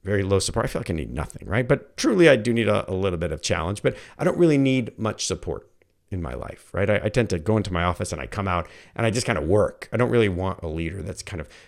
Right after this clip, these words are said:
checking in on me all the time, making sure that I'm okay. Like, that's my personality.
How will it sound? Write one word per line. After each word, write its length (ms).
checking 280
in 120
on 100
me 80
all 100
the 100
time, 420
making 260
sure 180
that 140
I'm 180
okay. 400
Like, 180
that's 440
my 100
personality. 680